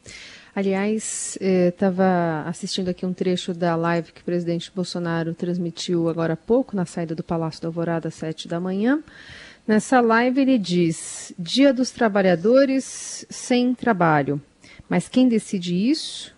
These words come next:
não sou eu, são os governadores e prefeitos. Eu tenho certeza que brevemente voltaremos à normalidade."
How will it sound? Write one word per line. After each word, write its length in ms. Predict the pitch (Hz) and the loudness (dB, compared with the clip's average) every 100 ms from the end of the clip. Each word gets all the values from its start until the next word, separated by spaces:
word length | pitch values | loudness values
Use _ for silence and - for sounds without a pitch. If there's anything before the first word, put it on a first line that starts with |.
| _ | _
não 180 | 185 180 | -2 -2
sou 260 | - 277 | 0 4
eu, 300 | 202 170 170 | 6 4 0
são 800 | - - - 190 202 208 202 190 | -8 -12 -2 0 2 2 2 0
os 220 | - 175 175 | 0 -2 0
governadores 680 | 180 180 175 170 208 214 214 | 0 0 0 0 0 -2 -4
e 20 | |
prefeitos. 800 | - 233 - - 151 147 - - - - _ | -2 -2 -2 -2 -2 -4 -12 -12 -18 -20 _
Eu 60 | 180 | -2
tenho 220 | - 190 | 2 0
certeza 600 | - 175 - 202 220 214 | 0 -6 0 2 4 0
que 140 | - | -4
brevemente 640 | 175 180 196 175 170 185 - | -4 -2 0 0 0 -2 -4
voltaremos 880 | 170 170 180 170 165 170 170 - - - - - | -2 -2 -2 -2 0 0 -2 -4 -14 -18 -20 -8
à 280 | - 180 175 - | 0 2 2 2
normalidade." 960 | 185 185 185 180 170 156 127 117 - | 0 4 2 2 2 2 0 -2 -8